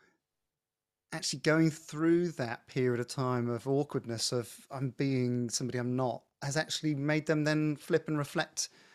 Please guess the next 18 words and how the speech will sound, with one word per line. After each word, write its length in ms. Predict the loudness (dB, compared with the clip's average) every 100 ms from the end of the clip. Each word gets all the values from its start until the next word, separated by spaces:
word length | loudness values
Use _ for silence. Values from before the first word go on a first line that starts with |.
| -20 _
and 240 | -2 -2 -2
truer 400 | 0 4 6 4
to 120 | 0
themselves, 680 | -4 -2 0 2 0 -4 -6
a 40 | -2
bit 180 | -2
like 200 | 0 0 2
the 60 |
athlete 500 | 0 0 -2 -4 -4 _ -4
who, 320 | -2 0 -2 -6 -16 -20 _ _ _ _ _ _
who 260 | -4 0 4
overtrains 640 | 4 4 0 2 2 2
and 80 | 0
gets 180 | -2 2
injured 360 | 2 2 0
and 120 | -2 0
then 400 | 0 0 -2 -2
learns 640 | 0 2 2 2 2 -2